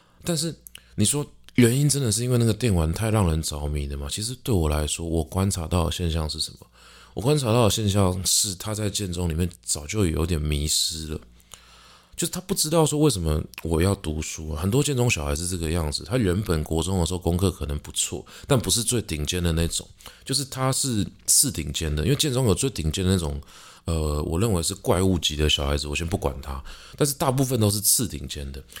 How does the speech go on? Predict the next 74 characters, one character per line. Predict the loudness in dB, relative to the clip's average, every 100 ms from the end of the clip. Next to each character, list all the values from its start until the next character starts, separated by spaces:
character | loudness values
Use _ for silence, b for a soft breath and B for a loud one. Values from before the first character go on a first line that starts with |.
| B
次 | 0 2 2
顶 | -2
尖 | 0 0
的 |
小 | 0 0
孩 | -2
子， | -2
很 | -2
多 | 0
时 | 0 -2
候 | -2
他 | -2 -4 -8 -2
不 | 2 2
一 |
定 | 2 0 0
对 | 4
学 | 2 2
科 | -2 0
东 | 0 -2
西 | -4
有 | -6
兴 | -4 -4
趣， | -6 -6
但 | -4
是 | -4 -4 B B
他 | -2 2
很 | 2 2
会 | 2
读 | 2 0
书 | -2 -6
考 | -6
试， | -6 -6 -6 B B B
所 | -6
以 | -4
他 | -4 -4
就 | -2 -2
进 | -2 -4
建 | -6 -6
中 | -8 -12
了。 | -14 B B -4
进 | 0
建 | 0 0
中 | -4 -2
之 | -2 -2
后 | 0
呢， | 0
突 | 0 0
然 | 2 4
有 | 2
大 | 0 -4 -2
量 | 0 2
的 | 2
自 | 4 0
由， | 0 0
尤 | 2 2
其 | 2 0
是 | -2
他 | 0
有 | 2 4
一 | 2
个 | 0 0
门 | 2 2
票， | 0 0
有 | 0
一 |
个 | 0
筹 | 0 -2 -2
码 | 0 0
去 | 0
跟 | 0 -2
家 | -2
长 | -4 -8
谈 | -10 -10
判 | -6 -6